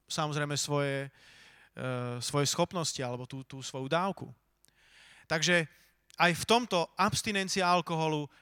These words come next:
je len dobrá. Ak mňa moje de-, moje deti nevidia nikdy v, e, v, s pohárikom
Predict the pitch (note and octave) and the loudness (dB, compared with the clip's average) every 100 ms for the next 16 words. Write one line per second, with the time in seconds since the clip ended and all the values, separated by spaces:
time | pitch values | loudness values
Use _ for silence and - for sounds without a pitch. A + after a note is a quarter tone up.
0 | - D#3+ E3+ F#3 A3+ B3 G#3+ G#3 E3+ C#3 | -6 -2 0 2 2 0 4 4 4 -2
1 | - - _ _ _ _ _ _ _ _ | -6 -20 _ _ _ _ _ _ _ _
2 | _ _ _ _ - E3+ F3 F#3 A3 A#3 | _ _ _ _ 0 2 2 0 2 4
3 | A3 A3 F#3 G#3 G3 G3+ G3 F#3+ - E3 | 2 2 0 2 4 4 4 0 0 -2
4 | E3+ F3+ F3+ F3+ F#3+ G3+ F#3 F3+ E3+ D#3 | -2 -2 -2 -2 -2 -4 -4 -6 -8 -8
5 | E3+ D#3+ D3+ C#3+ C3+ D#3 D3+ C#3+ C3+ - | -4 -2 -2 -6 -2 0 2 2 0 2
6 | G3 F#3+ E3+ D#3 D3+ C#3 | 2 4 2 -2 -4 -6